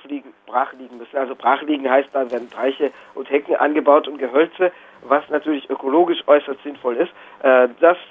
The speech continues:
äh, hat die Regierung jetzt schon angekündigt, dass sie auf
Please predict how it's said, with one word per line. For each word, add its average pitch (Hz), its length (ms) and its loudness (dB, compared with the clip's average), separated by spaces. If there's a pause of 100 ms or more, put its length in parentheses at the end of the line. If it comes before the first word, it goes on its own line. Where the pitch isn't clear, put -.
(140)
äh, 151 280 2
hat 180 220 4
die 202 80 -2
Regierung 185 360 0
jetzt 196 120 -4
schon - 100 -16
angekündigt, 196 580 -2
dass - 200 2
sie 196 180 0
auf 175 160 2